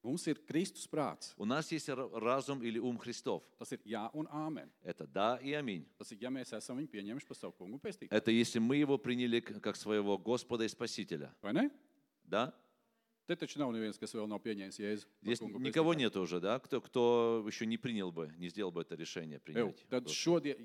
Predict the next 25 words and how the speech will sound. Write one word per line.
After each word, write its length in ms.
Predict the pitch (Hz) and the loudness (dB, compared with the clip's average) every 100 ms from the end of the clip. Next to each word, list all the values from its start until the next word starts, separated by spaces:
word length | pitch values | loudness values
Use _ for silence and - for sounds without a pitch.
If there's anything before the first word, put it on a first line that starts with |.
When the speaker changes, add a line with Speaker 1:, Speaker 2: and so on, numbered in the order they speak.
| 107 | -4
Speaker 1:
ja 140 | 165 | -2
nu 80 | 175 | 0
gadījumā 420 | 139 170 160 131 | 2 4 4 4
tu 80 | 117 | 2
kautrējies 580 | - 196 208 143 120 113 | 0 0 0 2 2 2
un 60 | 131 | 2
necel 360 | 185 - 143 117 | 2 2 2 2
roku, 400 | 123 92 117 - _ | 2 -2 -4 -12 _
Speaker 2:
Если 240 | - 110 123 | 0 0 2
ты 280 | - 139 131 | 2 4 4
стесняешься, 580 | 127 113 139 131 - | 0 -2 2 2 0
не 140 | 113 113 | 0 0
поднимаешь 500 | 110 113 131 147 143 | 0 0 0 0 0
руку, 380 | 135 107 92 76 - _ | 0 0 0 -2 -8 _
Speaker 1:
tad 120 | - - | -6 6
šodien 300 | 190 165 147 | 8 8 6
ir 80 | |
š-, 180 | - - - | 4 -4 2
tā 180 | 156 151 | 6 6
diena, 260 | 147 202 214 | 8 6 8
kad 140 | 185 | 4
tu 60 | - | 4
to 120 | - 185 | 6 8
vari 140 | 214 | 8
izdarīt. 400 | 196 160 135 107 | 8 6 6 2